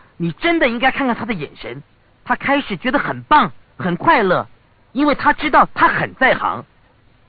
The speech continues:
当他在想冲浪的时候，你猜我怎么做？我开始谈有关学习的事。小孩子自然而然地告诉我，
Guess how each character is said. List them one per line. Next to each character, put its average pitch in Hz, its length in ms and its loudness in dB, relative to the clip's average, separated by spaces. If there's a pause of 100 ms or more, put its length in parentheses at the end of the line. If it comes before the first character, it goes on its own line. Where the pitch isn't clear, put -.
(120)
当 330 140 6
他 320 140 4
在 311 120 2
想 139 180 -2
冲 302 220 -4
浪 339 160 6
的 185 80 -2
时 135 140 -8
候， 110 240 -4 (340)
你 160 160 -2
猜 330 220 2
我 262 120 4
怎 113 120 -6
么 95 80 -14
做？ 127 260 -8 (320)
我 160 120 2
开 - 200 0
始 175 140 0
谈 170 260 -4
有 127 140 -2
关 185 160 0
学 180 240 -2
习 151 180 -8
的 131 80 -8
事。 - 240 -14 (480)
小 220 220 4
孩 254 160 4
子 277 140 0
自 320 180 -4
然 247 140 4
而 214 160 4
然 226 160 4
地 277 40 -2
告 285 200 4
诉 180 120 -8
我， 117 220 -8